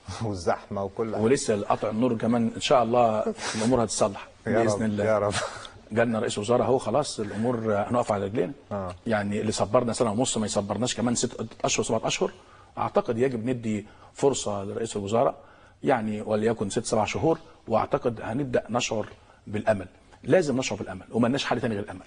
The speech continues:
Speaker 1: هو ما اداناش ميعاد واحد لحد دلوقتي يا دكتور رئيس الوزراء.
Speaker 2: لا،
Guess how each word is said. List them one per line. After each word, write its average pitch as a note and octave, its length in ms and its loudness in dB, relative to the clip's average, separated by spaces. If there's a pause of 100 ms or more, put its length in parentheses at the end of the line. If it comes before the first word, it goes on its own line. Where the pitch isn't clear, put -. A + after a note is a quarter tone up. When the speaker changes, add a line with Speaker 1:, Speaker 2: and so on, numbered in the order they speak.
Speaker 1:
هو C#3 140 6
ما C3+ 100 0
اداناش A#2 480 -2
ميعاد G#2 260 0
واحد G2 360 0
لحد G2 240 -4
دلوقتي G2 440 -4
يا F#2+ 40 -4
دكتور G#2 260 -4
رئيس G2+ 240 -6
الوزراء. F2+ 480 -2 (100)
Speaker 2:
لا، A2+ 40 -4